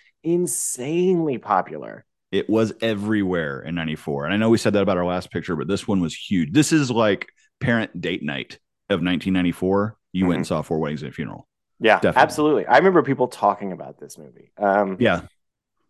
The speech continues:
Speaker 1: a little bit about it. Richard Curtis, like we said, he wrote the screenplay. He started writing it.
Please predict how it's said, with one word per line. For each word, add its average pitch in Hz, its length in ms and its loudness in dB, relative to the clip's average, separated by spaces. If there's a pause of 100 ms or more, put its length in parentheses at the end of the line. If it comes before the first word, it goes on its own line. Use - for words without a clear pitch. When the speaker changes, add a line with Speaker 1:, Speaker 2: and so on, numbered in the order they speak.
Speaker 1:
a 123 200 4
little 151 220 6
bit 156 120 6
about 147 320 10
it. 175 160 6
Richard 151 300 4
Curtis, 147 520 4
like 113 260 -6
we 123 100 -6
said, 131 220 4
he 135 60 4
wrote 123 160 4
the 123 60 -8
screenplay. 123 500 -2
He 127 100 -2
started 131 280 2
writing 123 360 4
it. 139 180 2